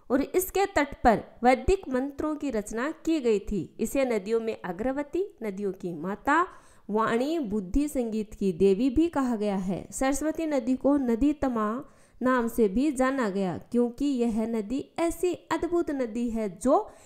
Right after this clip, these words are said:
एक स्थान पर दिखती है तो दूसरे स्थान पर अदृश्य हो जाती है।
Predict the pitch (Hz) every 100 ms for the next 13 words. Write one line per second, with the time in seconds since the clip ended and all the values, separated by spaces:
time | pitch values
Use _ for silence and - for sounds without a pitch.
0 | - - - 339 453 370 254 - 247 262
1 | 269 202 233 - - 214 220 202 208 -
2 | 208 202 208 190 190 277 440 - - -
3 | - - 370 302 226 240 233 208 202 175
4 | 175 170 - 180 185